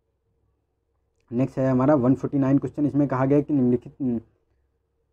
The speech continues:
निम्नलिखित में से किस एक में सर्वाधिक ऊर्जा की आवश्यकता होती है? तो नाइट्रोजन चक्र, हाइड्रोजन चक्र, फास्फोरस चक्र या कार्बन चक्र। तो ये बी ऑप्शन सही है, हाइड्रोजन चक्र में सबसे ज़्यादा ऊर्जा की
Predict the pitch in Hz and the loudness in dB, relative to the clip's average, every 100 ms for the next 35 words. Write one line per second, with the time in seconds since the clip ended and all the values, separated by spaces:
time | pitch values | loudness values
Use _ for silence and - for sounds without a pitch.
0 | _ _ - 127 131 135 127 - 165 147 | _ _ -6 0 2 4 2 0 -2 0
1 | 131 123 151 - 160 160 135 135 151 147 | 0 -2 -6 -6 -6 0 0 2 0 2
2 | 131 139 147 147 120 139 135 143 120 113 | 2 2 0 0 2 2 2 -2 -2 -4
3 | 104 131 127 113 139 127 127 117 113 120 | -8 -4 -2 -2 -4 -2 -2 -2 -2 0
4 | 135 143 131 127 117 107 117 131 139 131 | 0 0 -4 -4 -4 -2 0 -2 -4 -10
5 | 127 117 110 117 120 135 143 147 147 117 | -12 -12 -10 -8 -8 -10 -4 -2 -2 -4
6 | 104 107 104 110 127 147 151 110 107 104 | -4 -2 -4 -8 -12 -4 -2 0 0 -2
7 | - 131 143 139 113 113 123 143 139 - | -4 -4 -2 0 0 0 0 0 -2 -4
8 | 139 143 113 131 110 104 123 - 107 104 | -4 -4 -8 -8 -2 0 0 0 -4 -2
9 | 110 165 | -4 -6